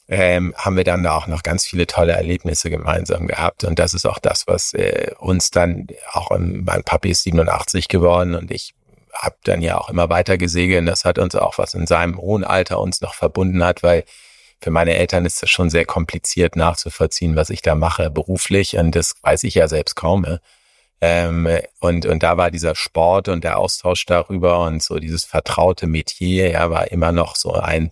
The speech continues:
Kernthema, was wir eigentlich bis an seinem Lebensende immer intensiv hatten.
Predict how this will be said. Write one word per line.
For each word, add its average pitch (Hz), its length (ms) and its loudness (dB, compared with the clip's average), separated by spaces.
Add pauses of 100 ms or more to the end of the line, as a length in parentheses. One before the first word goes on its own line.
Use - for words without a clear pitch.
Kernthema, 80 800 -2 (380)
was - 200 -2
wir 76 140 2
eigentlich 78 280 -2
bis - 220 -4
an 78 160 0
seinem 76 260 0
Lebensende 78 540 0
immer 82 240 -2
intensiv 76 480 -4
hatten. - 200 -6